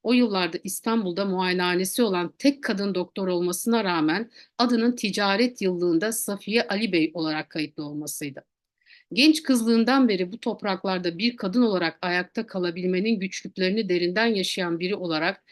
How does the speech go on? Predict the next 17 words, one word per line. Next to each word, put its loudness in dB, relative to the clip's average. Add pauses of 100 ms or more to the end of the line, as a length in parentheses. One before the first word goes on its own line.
(180)
içten 0
içe 0
öfkeleniyordu. -2 (460)
Bu 8
yüzden 4
olsa -2
gerek 0
erken 2
Cumhuriyet 0
döneminde 2
yeni 2
filizlenmeye 0
başlayan -4
feminist -2
hareketleri -4
de -2
destekledi. -8